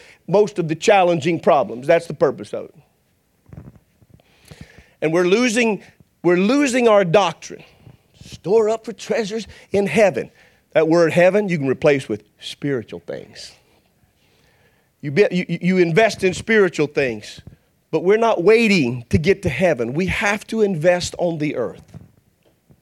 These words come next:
The moment that we stop doing that, we move into the maintenance mentality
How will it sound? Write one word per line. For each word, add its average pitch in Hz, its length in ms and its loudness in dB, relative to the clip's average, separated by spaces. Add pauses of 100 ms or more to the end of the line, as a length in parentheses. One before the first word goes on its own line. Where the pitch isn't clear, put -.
(640)
The 147 140 -6
moment 214 400 2
that 196 140 2
we 185 180 -2
stop - 720 -4 (320)
doing 190 360 -2
that, 196 520 -2 (560)
we 139 140 -10
move 156 260 0
into 151 320 -4
the 139 80 -6
maintenance 151 560 -2
mentality 113 800 -6